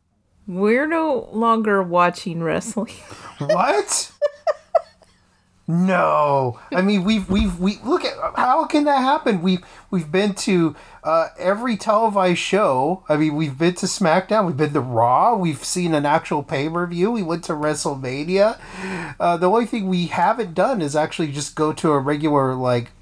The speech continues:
Speaker 2: live show.
Speaker 1: You mean a house show?
Speaker 2: Yeah, a house show, yeah.
Speaker 1: Yeah.
Speaker 2: It
Speaker 1: Well, it, it went like this. It went from watching wrestling.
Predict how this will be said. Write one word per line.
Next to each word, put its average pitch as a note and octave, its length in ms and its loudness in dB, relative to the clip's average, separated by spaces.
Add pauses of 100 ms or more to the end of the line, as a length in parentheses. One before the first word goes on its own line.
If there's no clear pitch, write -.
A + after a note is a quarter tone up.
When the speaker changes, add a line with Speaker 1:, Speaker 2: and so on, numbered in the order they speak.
(200)
Speaker 2:
live D#3 580 0
show. B2+ 480 -2
Speaker 1:
You A#3+ 80 0
mean G#3+ 160 2
a F3 100 -4
house F3 280 0
show? A3+ 420 -4
Speaker 2:
Yeah, E3 260 2
a A#2+ 40 0
house A3+ 300 0
show, A#2 360 0
yeah. C3 440 2 (380)
Speaker 1:
Yeah. A3 400 2 (800)
Speaker 2:
It F3 300 -4
Speaker 1:
Well, B3 400 2
it, A#3 180 2
it C4 160 2
went F4 220 0
like E4 240 0
this. C#4 320 0
It A3+ 200 2
went A#3+ 240 2
from A3 600 2 (420)
watching A#3+ 720 -2
wrestling. G#3+ 920 0